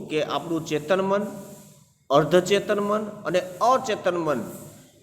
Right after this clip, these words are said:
એના જે સંઘર્ષો છે, એ સંઘર્ષો, એની લડાઈ, બરાબર, એને લીધે એ વ્યક્તિ અસાધારણ વર્તન તરફ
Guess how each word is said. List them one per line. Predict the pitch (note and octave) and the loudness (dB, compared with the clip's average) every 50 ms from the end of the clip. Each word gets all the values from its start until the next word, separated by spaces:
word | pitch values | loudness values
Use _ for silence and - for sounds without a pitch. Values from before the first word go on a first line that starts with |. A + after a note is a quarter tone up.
| - | -4
એના | D3+ D#3+ G3 G3+ G3 | 0 4 4 6 6
જે | F#3+ G3+ G3 | 4 2 0
સંઘર્ષો | G3 - - F#3 E3+ E3+ E3+ E3 G3+ A#3+ B3 - - - D4 C#4+ C4 | 0 -2 0 0 0 2 2 4 4 4 4 2 0 2 4 4 4
છે, | - - D#3 A2 F#2+ - - - - - - - - - - - - - - | 2 0 -4 -6 -6 -8 -12 -14 -16 -18 -20 -20 -20 -20 -20 -20 -16 -6 -2
એ | F3 F3+ | 0 0
સંઘર્ષો, | F3+ - - F3+ F3 F3+ F3+ F3+ A3 B3+ C4 A#3 - - G#3 E3+ | 0 0 0 2 2 4 4 6 4 4 4 2 0 2 4 4
એની | F3 F#3 G3+ F#3 E3+ | 6 6 4 4 4
લડાઈ, | D#3+ E3 F3+ G#3 A3+ G#3 C#3+ - - - - - - - - - - - - _ _ _ _ - - - - - - - - - _ _ _ _ - | 4 6 6 8 8 6 6 4 0 -4 -10 -12 -14 -16 -18 -20 -20 -20 -20 _ _ _ _ -20 -20 -20 -20 -20 -20 -20 -20 -20 _ _ _ _ 2
બરાબર, | C3+ D#3 F3+ G3 G#3 B3+ C#4+ - - - - - F3 G3+ | 4 6 6 6 6 4 2 2 0 -4 -2 2 4 6
એને | A#3 C4+ D4 C#4 - - - - - - - - - - - - - - F#3 A3 A3+ | 6 8 6 6 6 4 0 -8 -10 -12 -14 -16 -16 -18 -20 -16 -4 2 6 6 6
લીધે | A3 G#3+ G3+ E3+ F3+ G#3+ G3 E3 C#3 - - C#3 | 6 4 0 2 4 4 6 4 4 0 0 0
એ | F#3+ F#3+ | 0 2
વ્યક્તિ | F3 F3 F#3 F#3 F3+ - - A#3 A#3 A#3 - - - - F3 | 4 4 2 2 2 -2 -6 -6 -6 -6 -8 -8 -2 2 4
અસાધારણ | A3 B3 A#3+ - A#3 G3 F#3 - F#3+ F3 F3+ F#3 F#3+ G3 F#3+ | 4 4 2 4 4 4 4 4 4 2 2 2 2 2 2
વર્તન | E3 D#3+ D#3+ D#3 D#3+ - F3+ F3+ F3+ E3 D3 C3 - - - - - - - - _ _ _ _ _ _ - - - - - _ _ _ - | 2 2 2 0 0 0 0 0 0 0 -2 -6 -10 -14 -16 -20 -20 -20 -20 -20 _ _ _ _ _ _ -20 -20 -20 -20 -20 _ _ _ 0
તરફ | F3 F3 A3+ B3 G#3 - | 4 6 6 6 4 2